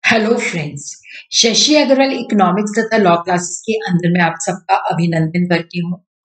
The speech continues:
आज का जो हमारा subject है वो है व्यष्टि अर्थशास्त्र, जिसको हम माइक्रो इकोनॉमिक्स भी कह सकते हैं, और जिसके अंदर बहुत ही महत्वपूर्ण topic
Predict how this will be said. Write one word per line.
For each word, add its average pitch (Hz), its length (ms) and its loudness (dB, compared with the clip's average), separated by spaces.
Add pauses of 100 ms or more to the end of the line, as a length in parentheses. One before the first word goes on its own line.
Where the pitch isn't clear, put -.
(1400)
आज 202 280 2
का 285 140 0
जो 247 240 4
हमारा 185 520 0
subject 190 640 -2
है 175 120 2
वो 180 240 2
है 180 140 2
व्यष्टि 175 520 0 (100)
अर्थशास्त्र, - 2000 -8
जिसको 226 300 -2
हम 240 220 6
माइक्रो 185 360 2
इकोनॉमिक्स 180 520 0
भी 208 180 -6
कह 180 120 2
सकते 170 360 -8
हैं, 180 300 -4 (560)
और 214 140 2
जिसके 240 320 0
अंदर 277 220 4
बहुत 220 460 0
ही 294 80 4
महत्वपूर्ण 208 760 0
topic 185 520 -2